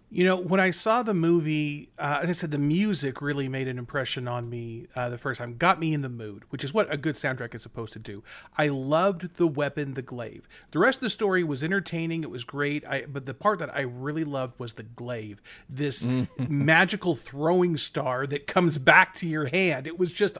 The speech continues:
Speaker 1: awesome. But after that,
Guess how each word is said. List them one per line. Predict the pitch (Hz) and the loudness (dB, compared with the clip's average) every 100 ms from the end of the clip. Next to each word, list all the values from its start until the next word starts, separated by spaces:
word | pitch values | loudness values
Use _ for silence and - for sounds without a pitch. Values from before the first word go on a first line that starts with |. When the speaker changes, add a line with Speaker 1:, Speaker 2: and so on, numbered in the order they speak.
| - | -6
Speaker 1:
awesome. | 175 226 262 - 147 120 - - - | 2 6 6 6 -6 -8 -14 -16 -2
But | 190 180 | 2 2
after | - 220 302 - 240 | 4 2 2 -2 -4
that, | 170 214 175 113 104 | 2 2 2 -2 -12